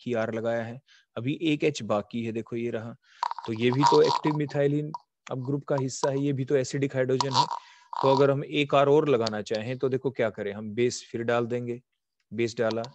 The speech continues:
H को इलेक्ट्रॉन दिया और इसलिए दोनों के दोनों जो इलेक्ट्रॉन है वो कार्बन के ऊपर देखो फिर आ गए,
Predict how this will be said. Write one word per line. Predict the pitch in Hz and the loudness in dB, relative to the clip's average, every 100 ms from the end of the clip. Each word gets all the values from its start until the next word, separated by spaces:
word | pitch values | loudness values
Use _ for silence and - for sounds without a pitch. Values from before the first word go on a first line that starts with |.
| - | -12
H | 98 | -12
को | - 117 | -6 -4
इलेक्ट्रॉन | 113 - 120 120 | -4 -6 -8 -6
दिया | 113 113 - - - - - - - - - - - - - | -4 -6 -6 -18 -20 -8 -6 -6 -8 -10 -12 -16 -20 -14 -6
और | 123 | -4
इसलिए | 120 131 131 135 131 123 | -4 0 4 4 4 0
दोनों | 127 127 | -2 -2
के | 127 123 | -2 -2
दोनों | 123 123 | -2 -2
जो | 120 123 | -2 -2
इलेक्ट्रॉन | 113 - 127 120 | -2 -2 -4 -4
है | 120 | -6
वो | 120 123 | -4 0
कार्बन | 120 120 | 0 0
के | 120 113 | -4 -4
ऊपर | 104 | -4
देखो | 101 104 | -4 -6
फिर | - 120 | -4 0
आ | 117 120 | 0 0
गए, | 117 | -6